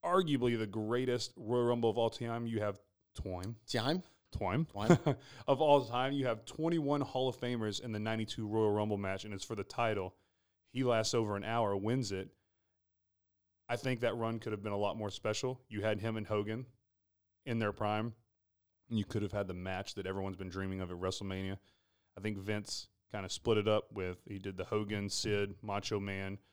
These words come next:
Speaker 1: Ric Flair, which was an outstanding match, but you lost a lot of money there.
Speaker 2: I heard Sid Vicious was a total asshole.
Speaker 1: Do what?
Speaker 2: Sid Vicious? Everybody says he's a fucking
Speaker 1: Yeah, yeah,
Speaker 2: asshole.
Speaker 1: yeah, great. Had the look.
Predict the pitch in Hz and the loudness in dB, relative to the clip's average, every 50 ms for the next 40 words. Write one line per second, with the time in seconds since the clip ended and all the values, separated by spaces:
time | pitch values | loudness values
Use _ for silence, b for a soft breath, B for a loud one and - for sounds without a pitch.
0 | _ _ _ _ _ - 113 101 - - 110 101 101 101 101 - - 101 95 95 | _ _ _ _ _ -8 -8 -8 -4 -2 0 0 0 0 -2 -4 -4 -6 -6 -4
1 | 95 101 101 - - 135 123 117 117 113 113 110 110 - - 107 - - 104 104 | -4 -4 -2 0 2 2 4 4 4 4 2 2 0 0 -2 -4 -4 -4 -4 -2
2 | 113 110 104 95 95 98 - - 98 92 90 90 90 90 87 87 87 82 85 82 | 0 2 4 4 2 2 0 -4 -2 -2 -2 -4 -4 -6 -8 -8 -8 -8 -8 -10
3 | 87 - - 143 180 180 147 185 180 143 127 147 147 143 120 110 107 120 - - | -10 -6 -2 2 2 4 6 6 4 6 6 4 4 4 0 -2 -2 -4 0 2
4 | 135 113 113 - - - - 120 113 - - 64 - - - - _ _ _ _ | 4 4 4 2 -2 -6 -8 -8 -8 -8 -8 -10 -10 -12 -14 -16 _ _ _ _
5 | _ - 117 113 117 147 - - _ _ _ _ - 151 135 139 151 147 151 165 | _ -4 0 0 0 0 -2 -6 _ _ _ _ -2 2 4 6 6 6 6 2
6 | 156 - - - 131 131 127 120 110 135 120 110 98 87 - - - 160 160 143 | 0 0 0 2 4 6 6 4 4 4 4 2 2 -2 -4 0 4 6 8 8
7 | 127 104 92 92 - 101 - 135 123 101 104 123 117 113 131 139 107 127 120 120 | 6 4 2 -2 -8 -8 -2 0 0 0 0 -2 0 4 4 4 4 2 -4 -10
8 | - - _ _ - 139 - 165 139 123 127 139 160 - - | -14 -20 _ _ -2 0 2 2 6 8 8 8 6 6 0